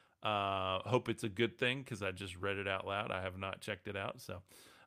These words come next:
uh, we should support each other as creators and create our own economy. Absolutely, Joshua. Absolutely. Um, and ultimately, too, how do you,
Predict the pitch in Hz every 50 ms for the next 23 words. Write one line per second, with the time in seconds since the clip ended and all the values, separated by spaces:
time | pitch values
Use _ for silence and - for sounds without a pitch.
0 | _ - 123 123 117 110 110 107 104 104 104 101 101 - 113 131 120 - 117 107
1 | - - 104 - 135 135 135 131 110 - 131 117 113 113 107 107 104 95 - -
2 | - 113 113 120 123 120 127 120 107 - - 107 110 107 107 104 104 104 101 101
3 | - - - - 113 107 110 101 101 - 123 135 151 143 117 - 104 98 92 87
4 | 82 80 85 - 98 107 120 120 107 - 120 123 135 143 123 104 95 90 92 82
5 | 78 80 80 - 90 87 85 87 87 90 101 98 - - 104 104 110 - - -
6 | 82 - - - - - - - - - - - - 101 101 101 95 95 92 90
7 | 90 87 87 82 78 - _ _ _ _ _ _ _ _ _ _ - - - 131
8 | 120 113 113 127 143 - - 165 147 - - 127 117 - - 131 117 95 85 -
9 | - _ _ - - _ _ _ _ _ _ _ - - - 123 135 147 165 160
10 | 135 123 143 139 135 127 120 120 120 117 117 117 113 113 113 113 110 -